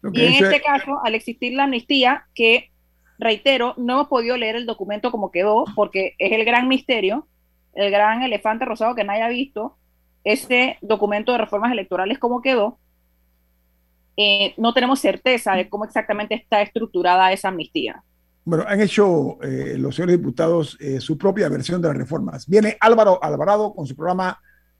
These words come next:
Speaker 1: Sin Rodeos, aquí en Omega Estéreo. Don Milton, ¿quién despide Infoanálisis?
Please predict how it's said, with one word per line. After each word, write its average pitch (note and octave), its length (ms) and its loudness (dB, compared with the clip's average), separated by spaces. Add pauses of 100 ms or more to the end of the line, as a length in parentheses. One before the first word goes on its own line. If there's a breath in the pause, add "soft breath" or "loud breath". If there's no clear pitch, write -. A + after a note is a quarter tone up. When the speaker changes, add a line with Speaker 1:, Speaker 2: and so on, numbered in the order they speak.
(220)
Speaker 1:
Sin A#3+ 260 4
Rodeos, G#3 420 6
aquí D#3+ 220 0
en E3+ 60 4
Omega E3+ 220 0
Estéreo. F3 360 2
Don D#3+ 140 -2
Milton, F3+ 260 -2
¿quién F3+ 140 -4
despide F#3+ 260 0
Infoanálisis? D#3 760 -10